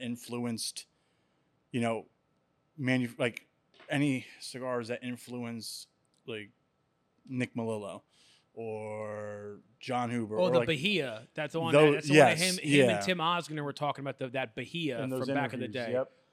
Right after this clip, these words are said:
Speaker 1: So
Speaker 2: I would, I
Speaker 1: anything
Speaker 2: would like to
Speaker 1: that
Speaker 2: try an
Speaker 1: in-
Speaker 2: original Bahia.
Speaker 1: Yeah, any of those cigars that influence the people that I respect in the industry, anyone that I have met and value their opinion, I would love to try because I think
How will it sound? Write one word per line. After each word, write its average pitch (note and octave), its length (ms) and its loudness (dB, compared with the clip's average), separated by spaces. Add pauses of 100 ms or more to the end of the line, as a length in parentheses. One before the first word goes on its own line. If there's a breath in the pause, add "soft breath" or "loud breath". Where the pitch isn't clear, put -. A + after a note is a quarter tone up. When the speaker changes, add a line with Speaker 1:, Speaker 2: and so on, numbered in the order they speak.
(160)
Speaker 1:
So D3 60 0
Speaker 2:
I F3 300 6
would, D#3+ 120 0
I - 20 4
Speaker 1:
anything D#3+ 320 2
Speaker 2:
would F3+ 80 2
like - 0 -
to E3+ 60 2
Speaker 1:
that D#3+ 160 4
Speaker 2:
try D#3+ 140 2
an D3 60 2
Speaker 1:
in- C#3+ 60 -2
Speaker 2:
original C#3+ 340 -4
Bahia. A#2+ 480 -8 (220)
Speaker 1:
Yeah, C3 260 2
any D3 260 0
of C#3+ 120 2
those C#3+ 280 2
cigars B2+ 400 2
that B2 140 0
influence B2 680 -6
the - 80 -18
people A#2+ 300 -8
that A#2 140 0
I A#2 440 -2 (640)
respect A#2+ 460 -4
in A#2 60 -6
the A#2 80 -6
industry, A2+ 400 -8
anyone A2+ 300 -8
that A2 120 -6
I G#2+ 280 -6 (560 soft breath)
have A2+ 260 -2
met A2+ 380 -4 (120)
and G#2+ 240 -14 (680)
value A#2+ 280 4
their A#2 160 0
opinion, A2 400 -4
I A2 140 -2
would G#2+ 180 -4
love G#2 220 -6
to - 100 -14
try G2+ 380 -6
because G2+ 340 -8
I G#2 80 -6
think G#2+ 360 -12